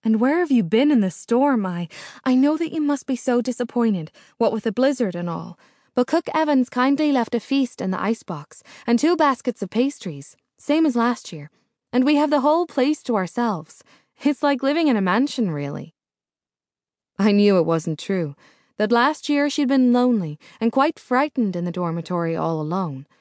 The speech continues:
Even our warden, Miss Zephaniah Stewart, departed north to visit distant relations in Michigan for the holiday. But this year was different. This year we had each other, and since neither of us really had anyone else, I was glad for it.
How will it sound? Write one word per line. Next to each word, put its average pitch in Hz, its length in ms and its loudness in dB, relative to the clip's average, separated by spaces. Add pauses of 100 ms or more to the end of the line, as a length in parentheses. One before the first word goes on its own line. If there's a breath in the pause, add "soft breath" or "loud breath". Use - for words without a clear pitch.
(420)
Even 220 220 2
our 196 180 4
warden, 190 460 0 (240 soft breath)
Miss 208 220 0
Zephaniah 196 600 0
Stewart, 180 520 -4 (340 soft breath)
departed 294 480 0
north 311 320 0
to 233 100 -2
visit 180 300 -4
distant 202 420 -6
relations 196 640 -2
in 170 140 -2
Michigan 175 420 -2
for - 140 -10
the 147 80 -4
holiday. 147 500 -6 (600)
But 214 140 2
this 269 260 2
year 277 180 4
was 254 200 0
different. 175 520 -8 (600)
This 262 280 0
year 254 240 4
we 214 180 0
had 180 200 -2
each - 240 -6
other, 165 300 -10 (420)
and 208 140 0
since 220 260 0
neither 233 360 2
of 277 80 0
us 302 180 0
really 277 260 0
had 226 180 2
anyone 233 300 2
else, 208 420 -2 (360)
I 180 80 -6
was 165 160 -6
glad 165 320 -2
for 143 180 -12
it. 135 140 -16